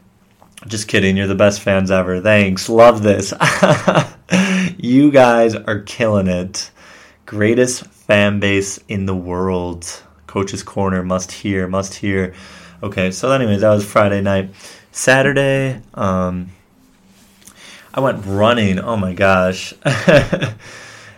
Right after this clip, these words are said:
went running with my friend. She is very into it. I am trying to,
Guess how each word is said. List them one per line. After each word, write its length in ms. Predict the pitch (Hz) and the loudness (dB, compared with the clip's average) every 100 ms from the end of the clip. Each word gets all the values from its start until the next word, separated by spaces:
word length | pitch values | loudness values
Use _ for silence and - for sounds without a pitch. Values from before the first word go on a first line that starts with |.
| - | -4
went 220 | 127 143 | 0 0
running 260 | 131 123 120 | 2 2 2
with 140 | 117 | 0
my 100 | 117 | -2
friend. 680 | 110 - 110 110 107 107 104 | -4 0 0 2 0 -2 -4
She 540 | - - - 107 107 | -6 -6 -2 0 0
is 280 | 110 104 98 | -2 -4 -6
very 300 | 92 92 95 | -4 -2 0
into 440 | 120 143 139 143 135 | 0 -2 -4 -2 0
it. 360 | 127 123 - - | 0 -2 -6 -12
I 300 | - 107 101 | -4 -2 0
am 580 | 98 95 107 113 95 92 | -2 -2 -4 -6 -6 -6
trying 580 | 95 107 113 120 120 120 - - | -4 0 0 0 -2 -6 -10 -6
to, 680 | 107 104 101 101 104 104 | -4 -2 -2 -2 -2 -4